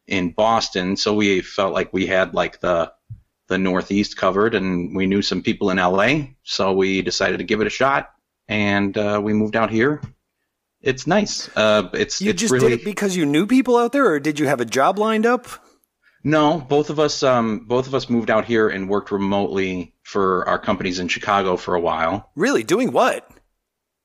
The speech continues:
Speaker 1: Um, so I was, I was at a marketing firm in Chicago.
Speaker 2: Okay.
Speaker 1: Um, it was, it, it was an okay job, but it was, it was mostly, like, I was doing graphic design, building, like,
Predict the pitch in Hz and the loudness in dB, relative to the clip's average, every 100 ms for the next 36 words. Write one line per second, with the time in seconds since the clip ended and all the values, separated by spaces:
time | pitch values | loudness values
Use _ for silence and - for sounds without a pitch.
0 | _ 135 135 127 123 143 139 160 156 143 | _ 2 4 4 2 2 2 2 0 0
1 | 135 151 139 131 120 104 110 110 107 95 | 0 2 2 4 2 2 0 0 -2 -2
2 | 101 95 90 98 104 90 92 92 101 - | -2 -2 -4 -2 0 0 0 -2 -2 -4
3 | 180 156 185 110 110 104 98 95 - _ | 0 0 0 2 4 4 2 -2 -12 _
4 | _ _ _ _ 123 123 135 117 - - | _ _ _ _ -4 0 0 0 -4 -2
5 | 131 - _ - 180 202 208 185 190 175 | -2 -2 _ 0 2 2 2 2 0 2
6 | 151 151 139 139 131 120 107 127 117 123 | 2 2 0 0 0 -2 -4 -4 -2 0
7 | 127 127 110 104 - - 104 110 101 101 | 0 0 0 0 -2 -10 -8 -4 -4 -2
8 | 107 101 104 101 101 101 98 101 98 95 | -4 -2 0 -2 -2 -8 -2 0 0 -2
9 | 90 - 107 101 95 90 92 - - | -4 -4 -2 -2 -2 0 -2 -4 -16